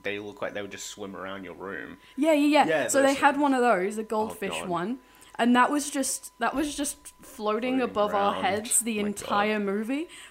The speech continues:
Speaker 2: But sometimes, sometimes it would get in the way of the projector.
Speaker 1: Oh,
Speaker 2: So
Speaker 1: no,
Speaker 2: there'd just be,
Speaker 1: that's
Speaker 2: <laughs> there'd just be a
Speaker 1: Oh.
Speaker 2: fish silhouette, like,
Speaker 1: Just
Speaker 2: swimming across
Speaker 1: covering
Speaker 2: the
Speaker 1: the movie.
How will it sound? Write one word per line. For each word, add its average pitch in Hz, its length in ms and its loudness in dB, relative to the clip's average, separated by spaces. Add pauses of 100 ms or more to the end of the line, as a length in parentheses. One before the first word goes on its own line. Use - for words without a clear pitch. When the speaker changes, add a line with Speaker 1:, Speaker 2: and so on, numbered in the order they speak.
Speaker 2:
But 226 120 -4
sometimes, 262 680 -2 (500)
sometimes 269 680 4
it 262 120 0
would 262 160 -2
get 214 240 0
in 226 160 2
the 214 100 2
way 190 320 0
of 202 140 0
the 196 80 -4
projector. 247 720 -4 (180)
Speaker 1:
Oh, 117 400 0
Speaker 2:
So 262 120 4
Speaker 1:
no, 117 100 2
Speaker 2:
there'd 120 260 6
just 208 340 4
be, 269 180 2 (180)
Speaker 1:
that's 294 160 -6 (320)
Speaker 2:
<laughs> - 340 -14
there'd 294 240 8
just 349 300 0
be 302 160 4
a 277 60 6
Speaker 1:
Oh. 359 40 2
Speaker 2:
fish 320 420 -4
silhouette, 226 880 2 (420)
like, 220 200 -2
Speaker 1:
Just 226 240 0
Speaker 2:
swimming 262 500 6
across 226 480 4
Speaker 1:
covering 285 220 -4
Speaker 2:
the - 60 2
Speaker 1:
the - 140 -2
movie. 269 60 0